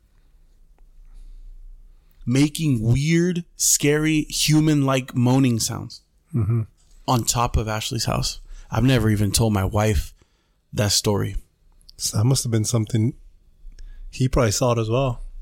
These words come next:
Speaker 2: And maybe got magnified, you know, with going through an episode. So it's for real.
Speaker 1: But isn't that weird? You, 'cause you can say, "Oh my God, he was just hallucinating on that meth."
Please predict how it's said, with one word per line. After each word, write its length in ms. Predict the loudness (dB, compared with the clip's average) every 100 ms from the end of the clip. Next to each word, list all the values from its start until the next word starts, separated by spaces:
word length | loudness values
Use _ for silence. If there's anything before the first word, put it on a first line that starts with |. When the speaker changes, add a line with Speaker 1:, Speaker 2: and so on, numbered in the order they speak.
| -16 -20 -12
Speaker 2:
And 80 | 0
maybe 220 | 2 2
got 160 | 2 2
magnified, 520 | 2 2 2 0 0
you 60 | 0
know, 140 | 2
with 260 | 0 -2 -2
going 220 | 0 2
through 100 | 2
an 100 | 2
episode. 460 | 0 -2 -2 -4 -6 -16 -20 -20 -20 -18
So 220 | -8 -6
it's 140 | -4 -6
for 140 | -2 0
real. 320 | 0 0 -4 -8 -20 -20 -8 0
Speaker 1:
But 100 | 2
isn't 280 | 4 4
that 200 | 2 0
weird? 300 | -2 -2 -2
You, 100 | -4
'cause 200 | -2 0
you 100 | 0
can 160 | 0 0
say, 240 | 0 0
"Oh 240 | 0 2 2
my 160 | -2
God, 320 | -8 -6 -2 2
he 80 |
was 140 | 2 2
just 180 | 2 4
hallucinating 580 | 4 4 2 0 0
on 120 | 0 -2
that 140 | -2
meth." 440 | 0 0 -2 -8